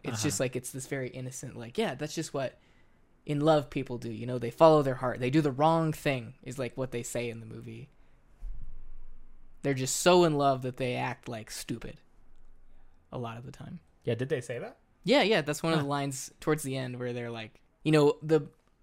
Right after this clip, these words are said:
Speaker 1: the essence of being human is, like, having a heart and, like,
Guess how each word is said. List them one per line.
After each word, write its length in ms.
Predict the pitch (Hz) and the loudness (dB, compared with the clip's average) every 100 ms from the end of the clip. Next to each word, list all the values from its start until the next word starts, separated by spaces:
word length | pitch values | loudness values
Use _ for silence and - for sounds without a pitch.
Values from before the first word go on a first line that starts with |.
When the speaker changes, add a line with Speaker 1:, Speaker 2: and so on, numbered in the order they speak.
| _ _ _ _ _ _ - | _ _ _ _ _ _ -20
Speaker 1:
the 340 | 151 151 147 | -12 -4 4
essence 300 | 170 170 160 | 4 4 2
of 80 | 156 | 2
being 240 | 156 143 135 | 0 0 -2
human 300 | 151 143 131 | -2 -2 -4
is, 120 | 120 | -6
like, 120 | 113 | -6
having 280 | 151 143 123 | 0 0 0
a 40 | |
heart 400 | - 107 - - - | -4 -4 -6 -12 -12
and, 180 | 127 127 | -8 -6
like, 360 | 123 110 107 | -6 -10 -12